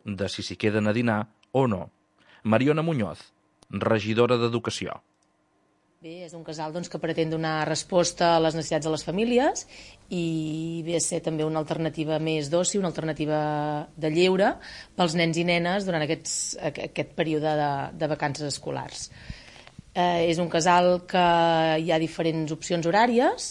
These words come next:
Speaker 2: són, són dos, dos setmanes, dues setmanes, tot i que no seran setmanes completes. La primera setmana,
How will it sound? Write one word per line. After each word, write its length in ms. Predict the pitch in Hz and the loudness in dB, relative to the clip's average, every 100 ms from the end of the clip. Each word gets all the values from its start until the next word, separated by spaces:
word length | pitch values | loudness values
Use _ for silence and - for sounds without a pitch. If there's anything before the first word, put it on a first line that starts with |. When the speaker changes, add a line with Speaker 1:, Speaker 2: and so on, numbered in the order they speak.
| - | -10
Speaker 2:
són, 240 | - 180 170 | -6 -6 -2
són 220 | 190 185 | 2 2
dos, 220 | 175 175 - | 2 -2 -4
dos 220 | 180 190 196 | -2 0 0
setmanes, 380 | 196 208 233 220 | 0 0 0 0
dues 160 | 180 | -2
setmanes, 300 | 196 185 220 - | -2 -2 -4 -4
tot 140 | 185 | -6
i 20 | 185 | -4
que 20 | |
no 80 | 170 | -4
seran 240 | 170 170 | -4 -4
setmanes 300 | 165 160 156 | -2 -2 -2
completes. 540 | 156 151 202 226 311 233 | -4 2 4 4 0 -2
La 60 | - | -2
primera 220 | 165 165 | -2 -2
setmana, 320 | - 175 180 | -2 0 0